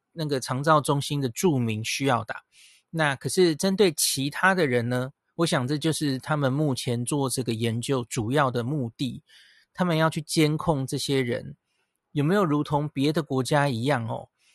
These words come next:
那个随着时间过去，这个针对 Delta 的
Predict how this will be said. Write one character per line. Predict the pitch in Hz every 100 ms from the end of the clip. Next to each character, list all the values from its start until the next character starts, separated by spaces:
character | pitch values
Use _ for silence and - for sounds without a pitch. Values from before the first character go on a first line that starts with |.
| _ _
那 | - 143
个 | 135 131 139 147
随 | - 139
着 | 143
时 | 131 131
间 | 131 147 147
过 | 151 135
去， | 123 - 127 - _ _ _ _
这 | 143
个 | 135 135 - - _ _
针 | 160
对 | 156 156
Delta | 151 147 139 131 120
的 | - - -